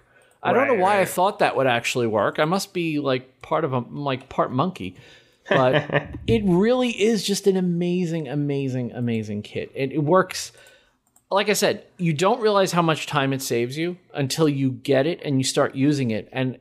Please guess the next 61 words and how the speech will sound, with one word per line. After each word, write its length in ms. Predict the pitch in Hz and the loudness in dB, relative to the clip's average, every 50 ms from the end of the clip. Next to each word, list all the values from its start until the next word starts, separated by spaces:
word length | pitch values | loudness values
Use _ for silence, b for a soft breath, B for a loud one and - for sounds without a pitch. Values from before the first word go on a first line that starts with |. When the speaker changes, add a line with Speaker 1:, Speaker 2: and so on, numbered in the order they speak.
| _ - | _ -6
Speaker 1:
then 320 | 135 160 160 175 175 165 b b b b | -2 0 0 0 0 -2 b b b b
it's 260 | - 185 175 - - 170 | -4 -2 -2 -2 -2 0
now 220 | 175 175 185 196 | 0 2 2 2
the 140 | 185 180 143 | 2 0 -2
first 460 | - - - 156 151 151 151 - - | -4 -2 0 2 2 2 0 -4 -4
thing 180 | 160 147 135 120 | -2 -2 0 0
I 40 | |
reach 280 | 110 110 123 127 127 - | -2 -2 -2 -4 -6 -6
for. 200 | - - 120 113 | -4 -2 -2 -2
The 140 | 110 123 127 | -2 -2 0
nice 300 | 147 165 185 175 - - | 2 2 2 2 0 -2
thing 180 | 151 135 123 | -2 -2 -2
is 240 | 123 123 117 110 104 | 0 0 -2 -2 -2
it 120 | 113 120 127 | -4 0 0
actually 340 | 123 127 120 - - 131 | 0 0 0 -2 -2 0
works 260 | 120 117 117 117 - - | 0 0 0 -2 -4 -6
with 100 | 107 104 | -4 -4
an 60 | 110 | -2
impact 340 | 113 107 113 104 95 - - | -4 -4 -4 -4 -6 -6 -6
driver, 380 | 92 82 76 - - - - b b b b b b b b b | -8 -8 -8 -8 -10 -14 -16 b b b b b b b b b
which 220 | - 123 123 - - | -10 -8 -6 -4 -4
a 40 | 131 | -2
lot 260 | 131 139 139 147 147 | 2 2 2 2 2
of 100 | 139 123 | 0 -2
these 260 | 123 120 117 117 117 | -4 -4 -4 -4 -4
specialty 640 | - - - - 131 127 - - 123 120 - - 117 | -6 -8 -6 -4 -4 -4 -4 -6 -8 -10 -8 -6 -4
bit 120 | - - - | -2 0 0
Speaker 2:
Right. 200 | 123 - - - | 0 -2 -4 -8
Speaker 1:
kit 380 | - - 123 107 104 - - - | -6 -2 -2 -2 -2 -4 -8 -8
things 400 | - 110 107 104 104 107 110 117 | -4 -4 -2 -2 -4 -4 -6 -8
don't 260 | - - 117 110 - | -4 -2 -2 0 0
work 200 | 113 107 104 - | 0 -2 -2 -2
with 100 | 107 110 | -2 0
impact 320 | 113 107 107 104 101 - | 0 0 -2 -4 -6 -4
drivers. 400 | - 104 98 95 101 107 101 101 | -2 -2 0 0 -2 -4 -6 -4
They 140 | 104 104 104 | -2 0 0
only 180 | 107 107 107 107 | 0 0 -2 -2
work 300 | 107 107 104 101 - - | 0 0 -2 -2 -4 -8
with 140 | 101 - | -10 -10
drills, 500 | - - 98 73 - - - - - - - | -6 -4 -2 -2 -2 -4 -6 -8 -10 -10 -10
which 300 | - - 104 - - - | -10 -10 -6 -6 -6 -6
who 140 | - - 151 | -4 -4 -4
the 80 | 151 139 | -2 0
hell 160 | 123 120 110 | 0 0 2
uses 360 | 107 113 117 113 - - - | 2 2 0 0 -2 -8 -12
a 40 | 107 | -14
drill 260 | - - 110 113 113 | -4 2 4 4 4
to 120 | 110 - - | 4 0 -4
drive 240 | 101 104 113 104 - | -2 -2 0 0 -2
screws? 420 | - - 92 101 101 - - - | -4 -2 0 0 0 0 -4 -6
What 140 | - 120 120 | -6 -6 -6
is 100 | - - | -4 -2
this, 120 | 143 123 | -2 -2
Speaker 2:
<laughs> 80 | - - | 2 2
Speaker 1:
nineteen 380 | 123 117 - 117 120 113 117 | 2 2 2 2 2 2 2
seventy-five? 720 | 127 - - 113 110 113 98 - - - 85 123 143 143 | 0 0 0 0 0 -2 -4 -6 -6 -4 -4 -2 -4 -4
Let's 160 | 113 - - - | -2 -2 -2 0
go, 280 | - 147 175 185 165 | 2 4 4 4 4
people. 360 | - - 104 92 - - 67 | 2 -2 -6 -6 -6 -8 -10
Let's 160 | 67 - - - | -10 -12 -12 -6
go. 300 | - 147 151 135 - | -2 0 0 0 0